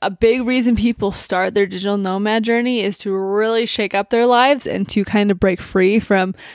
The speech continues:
the mundane routines that you currently have, there are a lot of benefits to knowing what to expect each morning. And that way you can avoid wasting time and energy trying to figure out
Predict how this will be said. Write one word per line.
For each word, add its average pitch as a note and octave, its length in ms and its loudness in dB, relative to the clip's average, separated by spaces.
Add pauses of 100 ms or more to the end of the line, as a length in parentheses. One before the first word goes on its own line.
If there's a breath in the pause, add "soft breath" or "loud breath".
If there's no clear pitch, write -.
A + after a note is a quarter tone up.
(120)
the G#3+ 140 4
mundane G3 580 0
routines G3 480 -2
that F#3+ 100 -4
you - 80 -6
currently G3+ 400 -2
have, G#3+ 300 2 (220 loud breath)
there B3 340 4
are E4 140 4
a F4+ 80 2
lot G#3+ 240 2
of G#3 160 0
benefits A3 560 2
to A3+ 60 2
knowing G#3 400 2
what F3+ 160 -2
to G#3+ 100 2
expect - 580 -4
each - 360 -12 (100)
morning. F#3 680 -6 (360 loud breath)
And A3+ 220 2
that C4 220 4
way C#4 140 4
you A#3 200 2
can A#3 180 0
avoid A3 560 2
wasting A#3 500 2
time G3+ 500 -2
and F#3 220 -6
energy C4+ 400 2
trying D4+ 340 0
to D#4+ 60 2
figure C4 260 0
out G#3+ 60 4